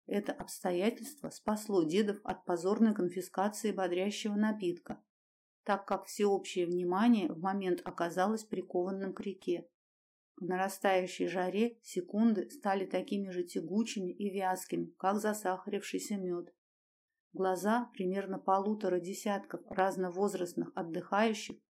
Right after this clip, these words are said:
не отрывались от того места, куда с приличной высоты упал Темка. Деды забыли про фляжку, дети перестали играть. Бабушки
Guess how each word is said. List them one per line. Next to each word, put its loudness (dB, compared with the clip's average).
не -2
отрывались 4
от -6
того 2
места, 0
куда 2
с -4
приличной 0
высоты 0
упал 0
Темка. -2
Деды 2
забыли 2
про 0
фляжку, -2
дети -2
перестали 0
играть. -2
Бабушки 0